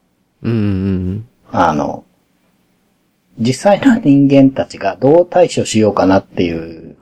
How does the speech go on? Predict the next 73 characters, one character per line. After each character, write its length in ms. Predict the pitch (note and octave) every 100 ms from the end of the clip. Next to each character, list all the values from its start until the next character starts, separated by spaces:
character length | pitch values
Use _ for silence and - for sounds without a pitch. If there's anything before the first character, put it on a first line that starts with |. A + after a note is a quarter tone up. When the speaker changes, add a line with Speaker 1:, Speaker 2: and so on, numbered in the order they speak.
| -
Speaker 2:
書 80 |
き 60 | G#2+
方 200 | A2 G2
を 20 |
す 140 | - F#2+
る 180 | G2+
か 220 | - - -
ら、 500 | - G#2 F#2+ E3+ - - - _ _ _
Speaker 1:
う 60 | -
ん。 40 |
Speaker 2:
ま 40 | G#2
あ、 20 |
な 80 | C#3
ん 20 |
か 120 | G#2
逆 420 | F#2+ G#2 C3+ - -
的 260 | F3+ G#3
な 100 | G3
こ 140 | G3 G#3
と 100 | -
を 40 |
や 140 | F2
っ 40 | -
て 260 | _ -
る 140 | G2+ A2
の 100 | G2+
か 160 | F2+
な 140 | F#2 A#2+
み 80 | A2
た 120 | -
い 20 |
な 60 | -
の 40 |
が 60 | E2+
ど 180 | A2
う 80 | B2
し 60 | -
て 80 | C#3
も 120 | F#2
頭 320 | - G2 F#2
か 180 | - D#3+
ら 240 | E3+ E3+ _
離 320 | - G2+ G#2
れ 80 | G#2+
な 120 | -
く 100 | -
て、 60 | G2+
Speaker 1:
あ 1000 | F#2 A2+ A2 G#2+ G#2 G2+ G2+ F#2 F#2 G#2+ -
ー。 60 | -
Speaker 2:
そ 80 |
れ 80 | E3+
で 80 | G3
ペ 160 | - G3
ガ 120 | F3+
さ 160 | B2+
ん 80 | G2
に、 360 | G#2 C3+ F#2 _ _ _ _ _ _ _ _ _
Speaker 1:
う 60 | A#2+
ん。 40 | G#2+
Speaker 2:
「こ 40 |
れ 60 | - _
お 60 | -
母 220 | A#3 A3+
さ 100 | -
ん 80 | -
実 260 | G#2+ G#2+ -
体 200 | D#3+ D3+
で 100 | D#3+
す 100 | -
か？」 160 | - _ -
み 360 | - - - A#2+
た 100 |
い 40 | -